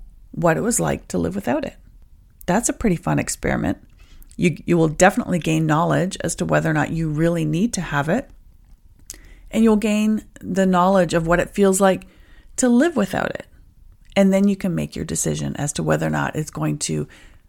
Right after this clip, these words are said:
leave the house at this time or whether you're gonna bring it back in or whether you're gonna, "You know what? I'm not sure <laughs> yet. I'm just gonna sit on it just a wee bit longer."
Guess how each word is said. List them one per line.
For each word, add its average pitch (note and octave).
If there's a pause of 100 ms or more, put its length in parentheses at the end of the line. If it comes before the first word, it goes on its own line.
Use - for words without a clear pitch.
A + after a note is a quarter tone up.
(120)
leave F3+
the F#3+
house F#3+
at -
this A#3
time C#4
or A#3+
whether G#3+
you're G#3
gonna F#3
bring E3
it -
back D3+
in B3 (340)
or F#3
whether F3+
you're E3+
gonna, E3+
"You F#3+
know G3
what? G3+
I'm E3+
not F3
sure F3+
<laughs> -
yet. E3+
I'm F3
just D#3+
gonna D#3 (440)
sit F3
on D#3+
it -
just G#3
a G3
wee E3
bit -
longer." -